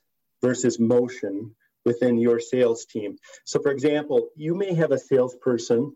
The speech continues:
uh, that is outstanding at generating leads. And they literally come to you every day and, and say they found that next, uh,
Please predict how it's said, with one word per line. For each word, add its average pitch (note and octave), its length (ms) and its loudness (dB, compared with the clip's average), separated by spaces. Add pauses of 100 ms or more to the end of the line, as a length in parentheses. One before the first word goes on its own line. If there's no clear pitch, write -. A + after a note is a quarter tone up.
(160)
uh, A2 220 2
that B2+ 120 2
is B2 120 -2
outstanding C#3 640 0
at A#2+ 100 -2
generating A#2+ 580 2
leads. G#2 380 -6 (420)
And C#3 80 2
they C#3+ 80 4
literally D#3 400 2
come C#3+ 300 -4
to C#3 120 -6
you B2 120 2
every B2+ 200 2
day B2 440 2
and, A#2 220 -4
and A#2 180 -4
say A#2+ 400 2 (220)
they A#2+ 80 2
found C3+ 240 2
that B2 120 2
next, B2+ 380 -6 (220)
uh, A#2+ 220 0